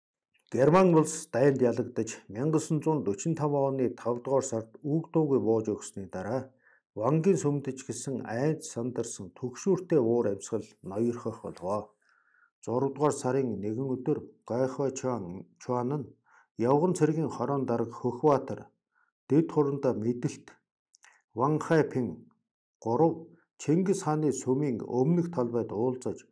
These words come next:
хоорондон ярилцаж байхыг харжээ. Нууц ажиллагаа явуулж байсан Хаапангагийн удирдсан Өвөр Монголын ардын хувьсгалт намын гишүүн Асхан генерал Ван Хайпин Манжуга улсын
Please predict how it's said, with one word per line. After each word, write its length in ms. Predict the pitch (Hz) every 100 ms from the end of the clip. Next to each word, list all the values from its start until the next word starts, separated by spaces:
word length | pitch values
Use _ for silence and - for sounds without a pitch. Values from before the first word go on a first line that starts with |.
| _ _
хоорондон 640 | - 143 160 156 156 143
ярилцаж 560 | 90 104 127 - - -
байхыг 400 | 85 - 113 110 _
харжээ. 480 | 117 113 - 110 120 - _ _ _ _ _ _ _
Нууц 260 | 131 160 156
ажиллагаа 440 | 143 139 135 143
явуулж 400 | 120 117 139 135 135
байсан 300 | 131 131 127
Хаапангагийн 840 | - 127 135 151 139 139 131 135
удирдсан 540 | 113 110 131 - - 160 85 _ _ - _ -
Өвөр 260 | 120 156 160
Монголын 480 | 151 147 135 156 117
ардын 400 | 104 113 - 139
хувьсгалт 420 | 131 131 - -
намын 300 | 113 120 120
гишүүн 360 | 104 95 127 98 -
Асхан 320 | - - 170
генерал 400 | 127 104 90 78 _ _ _ _ _ _
Ван 160 | 107 143
Хайпин 440 | 147 170 139 120 101 - _ _ _ _ _
Манжуга 500 | 104 143 151 156 170
улсын 460 | 147 147 147 151